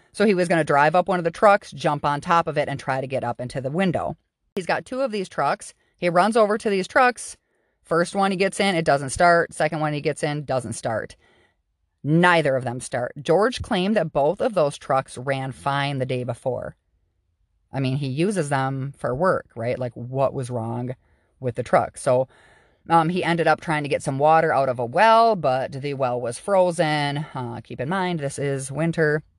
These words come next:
So he's out, he's like, "What the fuck am I gonna do?" He can't get back into the house. While George is racking his brain, trying to find out a way to get back in, Marion, or get his children out, Marion, his daughter, was running to the neighbors to call the fire station.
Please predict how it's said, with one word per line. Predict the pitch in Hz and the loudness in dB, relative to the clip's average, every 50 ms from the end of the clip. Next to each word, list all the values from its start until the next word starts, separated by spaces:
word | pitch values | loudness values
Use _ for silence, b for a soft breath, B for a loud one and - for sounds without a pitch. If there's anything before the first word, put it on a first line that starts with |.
| _ _ _ _ _ _ _ _ _ _ _ _ _ | _ _ _ _ _ _ _ _ _ _ _ _ _
So | _ - - 220 220 | _ 2 4 4 4
he's | 196 208 175 | 4 2 2
out, | 180 156 - - | 2 2 2 0
he's | 151 156 - | -6 -6 -6
like, | 151 147 - | -6 -6 -6
"What | 214 - | -8 -10
the | 170 | -10
fuck | - _ _ 220 208 208 - | -12 _ _ 2 2 2 2
am | 196 180 | -2 -2
I | 175 175 160 _ _ _ | -2 -4 -6 _ _ _
gonna | - 160 170 180 | -6 -6 -4 -4
do?" | 196 269 294 170 113 117 117 _ _ | -4 -4 -6 -6 -6 -8 -12 _ _
He | _ - 151 | _ -14 -14
can't | - - 165 151 156 - 156 | -8 -4 -4 -4 -4 -2 0
get | 170 170 - | -2 0 2
back | 151 135 131 127 - | 2 0 0 0 -4
into | 131 123 | -6 -6
the | 131 | -6
house. | 127 127 110 123 131 - - - b b b b b b b b b b b b b | -6 -6 -8 -8 -12 -14 -20 -20 b b b b b b b b b b b b b
While | 208 220 | 2 4
George | 208 220 220 226 269 294 | 6 6 4 4 4 0
is | 294 196 | -4 -2
racking | 151 151 135 139 - 175 175 | 0 0 0 0 0 0 -4
his | 170 151 | -4 -4
brain, | 131 - 135 131 131 131 135 131 | -6 -6 -8 -6 -6 -8 -10 -8
trying | - - 156 151 | -6 -4 -4 -4
to | 165 | -2
find | - - 147 143 143 | -2 -2 -2 2 2
out | 135 131 131 131 135 139 - - | 4 4 6 4 4 2 0 -4
a | 131 | -6
way | 127 127 127 127 135 | -2 -2 -2 -2 -2
to | 143 - 151 | -4 -4 -4
get | 147 143 - | -4 -2 -2
back | 139 135 135 - | -2 -2 -2 -2
in, | 151 139 139 139 143 143 - _ _ _ _ _ _ _ _ _ | -4 -4 -4 -4 -4 -6 -10 _ _ _ _ _ _ _ _ _
Marion, | _ 147 156 160 160 160 165 160 160 - | _ 0 2 2 4 2 2 0 -2 -2
or | 90 120 | -6 -8
get | 107 117 120 139 | -6 -6 -6 -6
his | 135 120 | -6 -8
children | - - 139 123 - 127 113 110 | -6 -4 -4 -4 -4 -4 -8 -4
out, | 135 156 139 127 131 - - _ _ - _ _ _ _ _ _ _ | -2 0 0 0 -2 -4 -8 _ _ -20 _ _ _ _ _ _ _
Marion, | 143 151 160 165 175 180 196 208 226 | -2 0 2 2 2 2 2 0 0
his | 226 226 185 | 0 -2 0
daughter, | 165 165 143 147 151 151 | 2 4 4 4 4 2
was | 139 147 131 127 | -2 -4 -6 -2
running | 123 139 139 143 147 147 151 | -2 0 0 0 -2 -4 -4
to | 185 180 | -2 -2
the | 180 | -2
neighbors | 175 160 139 139 135 135 131 - | -2 -2 -2 -2 -4 -4 -6 -6
to | - 135 | -8 -10
call | - - 123 117 | -4 -2 -4 -2
the | - 123 | -4 -4
fire | - - 117 107 98 | -4 -4 -4 -4 -6
station. | 117 - - 113 101 - - 120 101 110 131 | -8 -8 -8 -8 -8 -8 -8 -8 -6 -8 -8